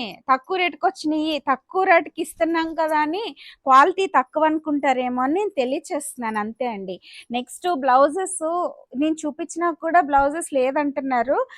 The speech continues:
ఇంకా అందుకని బ్లౌజ్ లేదు అనుకునే తీసుకోండి, బ్లౌజ్ ఉంటే లక్ అంతే. ఇది పక్కగా బ్రొకెట్ బ్లౌజ్ చూపించాను, ఎప్పుడైనా ఎక్కడైనా ఒకటి మిస్ అయితే అవ్వచ్చు. ఆ, so అందుకని ముందుగానే తెలియచేస్తున్నాను.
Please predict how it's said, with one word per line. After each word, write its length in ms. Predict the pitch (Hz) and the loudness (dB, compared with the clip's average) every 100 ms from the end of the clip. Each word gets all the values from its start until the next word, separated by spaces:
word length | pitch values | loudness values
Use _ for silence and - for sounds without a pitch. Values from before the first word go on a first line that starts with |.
| - - | -20 -6
ఇంకా 200 | 285 320 | -2 4
అందుకని 360 | 285 294 302 339 | 4 4 -2 -2
బ్లౌజ్ 400 | 277 277 320 339 | 2 4 4 2
లేదు 400 | 311 294 294 320 - | 4 4 4 -2 -4
అనుకునే 400 | 277 302 320 339 | -4 -4 -4 -4
తీసుకోండి, 540 | 330 294 - 285 277 | -2 -8 -6 -6 -6
బ్లౌజ్ 360 | 302 285 269 277 | 0 2 4 2
ఉంటే 240 | 285 277 | -6 -2
లక్ 320 | 392 262 - 226 | 2 2 0 -4
అంతే. 260 | 208 185 - _ _ _ _ _ _ - | -6 -8 -14 _ _ _ _ _ _ -8
ఇది 180 | 269 311 | -4 -2
పక్కగా 520 | 302 - - 302 320 | 0 -2 0 0 0
బ్రొకెట్ 380 | 262 247 294 254 | 0 -2 -4 -2
బ్లౌజ్ 340 | 247 240 - | -2 -4 -6
చూపించాను, 560 | 269 277 302 302 220 262 508 - - - | -6 -6 -4 -6 -6 -2 -4 -4 -16 -4
ఎప్పుడైనా 580 | 226 - 339 311 339 359 | -4 -4 -4 -2 0 0
ఎక్కడైనా 480 | 294 294 294 294 339 | -2 -2 -2 -2 -4
ఒకటి 200 | 302 294 | -4 -6
మిస్ 300 | 269 240 269 | -6 -6 -6
అయితే 220 | 247 247 | -6 -4
అవ్వచ్చు. 520 | 254 214 269 - 254 339 494 _ _ _ - | -6 -4 -8 -8 -8 -6 -8 _ _ _ -8
ఆ, 60 | 220 220 208 226 - | -6 -4 -4 -6 -6
so 80 | 330 311 | -2 -2
అందుకని 340 | 269 277 294 | -4 -6 -4
ముందుగానే 460 | 381 285 269 285 339 | -2 -4 -4 -4 -6
తెలియచేస్తున్నాను. 840 | 330 247 220 202 190 - 190 180 | -6 -6 -6 -10 -14 -12 -10 -10